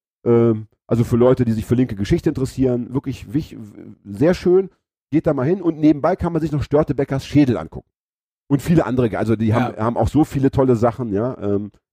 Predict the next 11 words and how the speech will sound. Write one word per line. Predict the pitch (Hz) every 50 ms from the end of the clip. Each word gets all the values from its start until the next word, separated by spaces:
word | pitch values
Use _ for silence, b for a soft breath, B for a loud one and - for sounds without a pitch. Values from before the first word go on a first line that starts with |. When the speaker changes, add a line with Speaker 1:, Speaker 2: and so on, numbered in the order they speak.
| _ _ _ _ _ _ _
Speaker 1:
haben | 110 110 113
da | 110 117 110 104
wirklich | 123 - - 107 -
schön | - - 123 123 123
Speaker 2:
Störtebeker | 120 - 160 180 - 240 226 - 214 214 214 208 196
hat | 196 185
ja | 185 185 170
in | 180 180
der | 180 175
Punk-Szene | 175 - - 196 196 - - 202 190 185
auch, | 180 190 - -